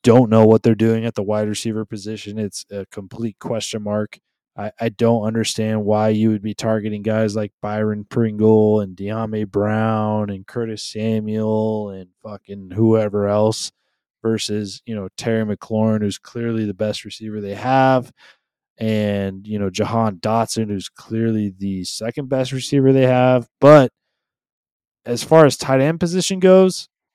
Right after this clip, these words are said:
Logan Thomas is, is their guy there. So, um, I expect him to get plenty of targets this week against an Atlanta defense that, that, uh, does not do well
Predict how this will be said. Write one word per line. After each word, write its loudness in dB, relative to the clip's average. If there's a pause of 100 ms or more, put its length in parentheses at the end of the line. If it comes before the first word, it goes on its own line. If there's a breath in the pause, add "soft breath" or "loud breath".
(260)
Logan 2
Thomas 0
is, -2
is -8
their -4
guy 2
there. 2
So, 2 (540 soft breath)
um, -4 (360)
I -6
expect -6
him -8
to -2
get -4
plenty -4
of -6
targets -6
this -6
week -6
against -12
an -8
Atlanta -8
defense -14
that, -10 (800)
that, -4
uh, -2 (180)
does -2
not -8
do -2
well 0